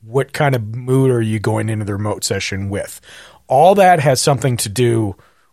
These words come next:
with the end of it, because all that affects that. Even though it's mostly a mind thing, it really is. There's, I feel like reading through everything,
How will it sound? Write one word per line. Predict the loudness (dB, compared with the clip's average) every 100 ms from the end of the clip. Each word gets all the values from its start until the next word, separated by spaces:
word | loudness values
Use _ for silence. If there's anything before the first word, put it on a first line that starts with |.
| _ -2
with | -2
the | 0
end | -2 -2
of |
it, | -4
because | -4 -2
all | 2 4
that | 4 0
affects | 0 -4 -4 -4
that. | -10 -10 -6
Even | -2 4
though | 4
it's | 2
mostly | 0 0 -2
a |
mind | 0 2 2 2 -2
thing, | -8 -12 -14 _ _ _ _
it | -6 -4
really | -2 2 4 6 6
is. | 6 4 -4 -8
There's, | -18 -8 -2 0 -2 -8 _ -14 -12 -8 -6
I |
feel | -4 2 4 4 4
like | 0 -4
reading | 0 0 2
through | 0 -2
everything, | -2 -4 -8